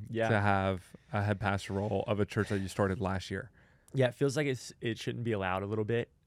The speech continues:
Speaker 1: Um, <laughs> I told my dad, he called me, uh, a couple weeks into it. He's a pastor in Atlanta,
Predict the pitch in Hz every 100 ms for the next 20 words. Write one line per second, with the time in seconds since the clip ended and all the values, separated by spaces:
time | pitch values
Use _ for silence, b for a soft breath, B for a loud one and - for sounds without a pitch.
0 | - 104 95 90 90 90 - - - -
1 | - - 160 123 - 147 131 120 110 107
2 | 104 113 - 104 107 104 101 B B B
3 | B B - 104 95 92 90 - - -
4 | 127 113 107 - 107 - 98 95 - 123
5 | 104 117 98 92 101 92 - 95 92